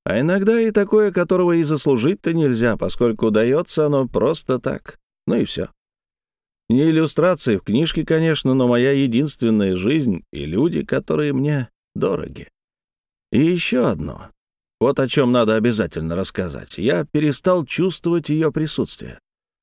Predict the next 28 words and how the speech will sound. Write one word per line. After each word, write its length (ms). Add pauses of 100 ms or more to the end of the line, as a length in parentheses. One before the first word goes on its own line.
(400)
Словно 360
бы 160
тиски, 580
в 80
которых 440
сердце 560
сжато, 640 (200)
разжались. 880 (760)
Так 180
хорошо 640
и 60
легко, 340
свободно 580
и 60
спокойно. 580 (600)
И 160
вдруг 480
я, 580
ну, 460
повинуясь 640
какому-то 500
не 100
очень 380
осознанному 880
импульсу, 540
спросил 500
у 40
Юрки: 400